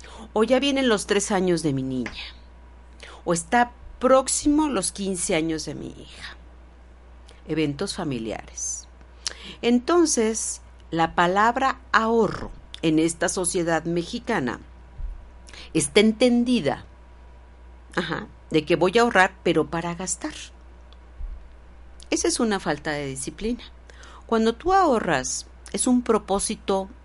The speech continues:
a largo plazo. ¿Diez años? Yo te pregunto, hoy tienes cuarenta años. Piensa en este momento, hoy tengo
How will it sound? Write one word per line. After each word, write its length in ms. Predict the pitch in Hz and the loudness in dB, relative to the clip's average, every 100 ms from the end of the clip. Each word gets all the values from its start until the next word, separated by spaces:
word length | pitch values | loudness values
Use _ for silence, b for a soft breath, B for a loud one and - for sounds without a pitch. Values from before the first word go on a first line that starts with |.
| - - - - - - - | -20 -20 -20 -20 -20 -20 0
a 100 | - | 2
largo 440 | 160 180 185 170 170 | 4 4 4 0 -4
plazo. 480 | 123 101 - - - - - - - - - | -4 -4 -4 -6 -12 -20 -20 -20 -20 -20 -14
¿Diez 320 | 170 196 196 | -6 -4 -4
años? 520 | 233 311 427 - - - - - - - - - B B B B - - - - - - - - - - - - - - | -4 -4 -6 -6 -8 -10 -20 -20 -20 -20 -20 -20 B B B B -20 -20 -20 -20 -20 -20 -20 -18 -20 -20 -20 -20 -20 -4
Yo 140 | 220 | -2
te 100 | 226 | 0
pregunto, 680 | 226 208 165 160 147 151 110 - - - - - - | 0 0 0 0 0 -2 -4 -10 -20 -20 -20 -20 -8
hoy 180 | - 233 | -2 -2
tienes 580 | 233 226 214 202 - - - - - - - | 0 -2 0 -2 -4 -8 -12 -20 -20 -20 -12
cuarenta 520 | - 175 165 156 160 156 | -4 -2 0 -2 -4 -6
años. 640 | 139 - - - - - - - - - - - - - - - - - - - - - - | -6 -12 -16 -14 -14 -16 -20 -20 -20 -20 -20 -20 -20 -20 -20 -20 -20 -20 -20 -20 -20 -20 -6
Piensa 360 | 196 180 175 170 | 0 2 0 -2
en 80 | |
este 240 | 160 151 160 | -4 -4 -6
momento, 560 | 147 139 139 139 135 - | -8 -6 -8 -8 -10 -4
hoy 200 | - 208 | 2 2
tengo 580 | 220 214 214 214 220 233 | 2 0 0 0 -4 -6